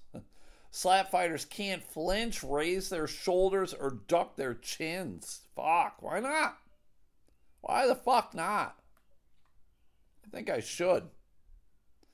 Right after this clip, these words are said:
Doctor Monroe Cullum, a neuropsychologist at U T Southwestern's O'Br-,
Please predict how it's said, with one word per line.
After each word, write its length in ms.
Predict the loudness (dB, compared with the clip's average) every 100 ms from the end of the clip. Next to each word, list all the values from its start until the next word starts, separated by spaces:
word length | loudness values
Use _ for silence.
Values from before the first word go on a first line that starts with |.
| -20 -20 -20 -20 -20 -2
Doctor 420 | 2 2 4 2
Monroe 560 | 4 6 6 6 6 4
Cullum, 480 | 4 6 8 8 4
a 60 |
neuropsychologist 1300 | 0 4 6 6 4 -4 -2 2 4 4 2 -2 -2
at 140 | -4 -4
U 220 | -6 -6
T 320 | -6 -6 -4
Southwestern's 880 | 0 2 2 2 2 2 -2 -6 -4
O'Br-, 500 | -4 -6 -4 -2